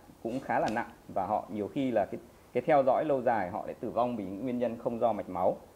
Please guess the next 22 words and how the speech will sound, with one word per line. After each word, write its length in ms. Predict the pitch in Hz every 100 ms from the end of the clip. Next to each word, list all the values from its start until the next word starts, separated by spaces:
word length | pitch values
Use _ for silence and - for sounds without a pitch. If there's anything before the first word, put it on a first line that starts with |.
| -
Thì 80 | 98
đấy 160 | 92 113
cũng 100 | -
là 120 | 113
một 200 | 98 92
trong 140 | 117 104
những 100 | 110
cái 80 | 147
hạn 180 | 92
chế 280 | - 104 110
mà 140 | 160 92
đến 160 | 95 123
giờ 80 |
phút 140 | 107 135
này 220 | 127 127 - - - -
chúng 80 | 110
ta 80 | 120
thấy 260 | 123 104 143
là 140 | 110 -
có 120 | 92
những 160 | 107
cái 260 | 110 110